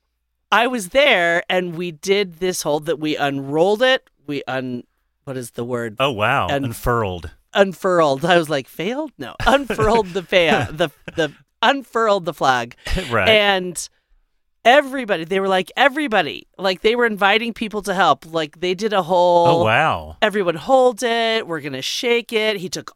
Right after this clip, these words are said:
Speaker 1: the cameraman took all these different angles, and people, you know, under the flag, on top of the flag, there was all just a bunch of silly stuff.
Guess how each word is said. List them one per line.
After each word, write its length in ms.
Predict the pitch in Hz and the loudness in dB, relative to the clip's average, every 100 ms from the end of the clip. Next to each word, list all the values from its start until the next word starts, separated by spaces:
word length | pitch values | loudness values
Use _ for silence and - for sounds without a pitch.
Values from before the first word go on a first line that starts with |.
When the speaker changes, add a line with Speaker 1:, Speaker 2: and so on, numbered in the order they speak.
| - | -12
Speaker 1:
the 320 | 170 165 151 143 _ - | -4 -2 -4 -6 _ -12
cameraman 680 | - 226 220 214 208 202 196 | -4 -2 -2 -2 -2 -4 -4
took 220 | 170 - | -6 2
all 200 | 196 196 | 4 4
these 180 | 175 151 | 0 -8
different 340 | 147 143 156 | -10 -10 -6
angles, 680 | 233 240 220 208 202 185 - - - - | -4 -2 0 0 0 -4 -12 -20 -16 -8
and 180 | 170 - | -8 -6
people, 500 | 208 185 190 175 101 | -10 -4 0 0 0
you 120 | 160 | -4
know, 100 | 139 | -2
under 320 | - 240 220 208 | 0 0 0 -4
the 100 | 190 | -4
flag, 360 | 175 156 147 | -2 -2 -2
on 140 | 147 147 | -6 -6
top 300 | 214 214 190 | -4 -4 -6
of 60 | |
the 80 | 175 | -12
flag, 360 | - 160 139 139 | -6 -4 -4 -6
there 80 | |
was 160 | 156 147 | -8 -4
all 160 | 147 143 | -4 -4
just 200 | 143 - | -8 -16
a 40 | |
bunch 260 | 120 120 - | -14 -12 -12
of 80 | 117 | -14
silly 240 | 113 110 | -12 -12
stuff. 320 | - - - | -12 -12 -12